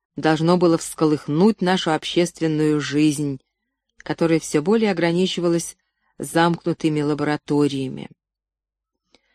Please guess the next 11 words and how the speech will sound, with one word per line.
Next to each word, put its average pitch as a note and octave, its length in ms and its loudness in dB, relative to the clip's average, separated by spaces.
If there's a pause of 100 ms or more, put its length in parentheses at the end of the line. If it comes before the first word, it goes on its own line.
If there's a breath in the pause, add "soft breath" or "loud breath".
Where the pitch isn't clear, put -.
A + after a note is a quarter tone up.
(600)
Много B3 420 8
было A3+ 200 8
сделано, G3+ 520 6
чтобы F#3+ 440 0
до F3 140 2
неузнаваемости F3 1200 2
изменить E3+ 640 2
известные E3+ 600 2
всем F3+ 500 2 (500)
помещения D#3+ 720 0
корабля. C#3 720 0